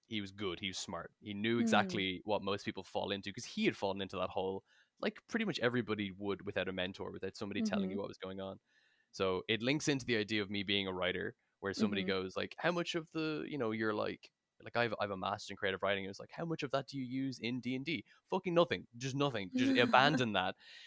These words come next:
Speaker 1: The, 'cause, like,
Speaker 2: Really?
Speaker 1: yeah, yeah. So y-, you've gotta, you use, use the, use creative writing for, like, the world building and the lore, the stuff that the
Speaker 2: Mm.
Speaker 1: players don't really experience firsthand.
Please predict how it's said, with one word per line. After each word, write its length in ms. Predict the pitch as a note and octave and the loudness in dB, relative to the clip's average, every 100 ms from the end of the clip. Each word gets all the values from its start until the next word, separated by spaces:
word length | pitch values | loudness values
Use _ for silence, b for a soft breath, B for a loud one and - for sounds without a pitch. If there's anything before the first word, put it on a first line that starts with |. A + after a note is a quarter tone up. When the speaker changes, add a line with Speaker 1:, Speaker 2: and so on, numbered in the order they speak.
| B | B
Speaker 1:
The, 120 | - - | -4 2
'cause, 240 | C5 A#4 F#4+ - C#4+ D#4 | 4 4 2 0 4 10
like, 200 | C#5+ A#4 | 12 12
Speaker 2:
Really? 300 | B3 F#3+ - _ _ | 8 4 -2 _ _
Speaker 1:
yeah, 140 | - | -6
yeah. 380 | C3 C#3+ D#3 G#2+ - | 0 4 4 2 0
So 140 | C3+ | 0
y-, 100 | C#3 | 0
you've 280 | D3 D3 B2 | 0 -2 0
gotta, 400 | - D3 D#3+ C#3+ | 2 2 2 0
you 140 | A#2 A#2 | 0 0
use, 640 | B2+ D3+ E3+ D#3 - - - | 0 0 0 -4 -8 -14 -6
use 340 | C#3 F#3 F#3+ - | -2 -2 -2 2
the, 380 | G3 F#3+ - - - | 2 2 0 -4 -4
use 200 | C3 D#3 | -2 0
creative 360 | E3+ D#3+ D3 | 2 2 4
writing 300 | B2 A#2+ A#2+ | 2 2 0
for, 260 | A2+ G#2+ G2+ | -2 -2 0
like, 240 | G2+ G#2+ - | -2 -6 -8
the 80 | A2 | -6
world 360 | G2 G2+ G#2+ G2+ | -2 -2 -2 -2
building 280 | G#2 G2+ G2 | -4 -4 -6
and 100 | F#2+ | -8
the 40 | |
lore, 460 | F#2+ F#2+ G2 - - _ - | -6 -4 -4 -6 -8 _ -10
the 60 | G#2 | -4
stuff 220 | C3 B2 | -2 0
that 100 | G2+ | 0
the 80 | G2 | -2
Speaker 2:
Mm. 60 | B2 | 2
Speaker 1:
players 340 | A#2+ A2+ G2+ | 4 4 0
don't 240 | - G#2+ G2+ | -2 -2 -2
really 240 | G#2+ G#2 | -2 -2
experience 540 | G2+ - G2+ G#2 G2+ - | -2 -4 -4 -4 -4 -4
firsthand. 720 | G2 F#2+ - F#2+ F#2+ G2 | -4 -4 -2 0 -2 -6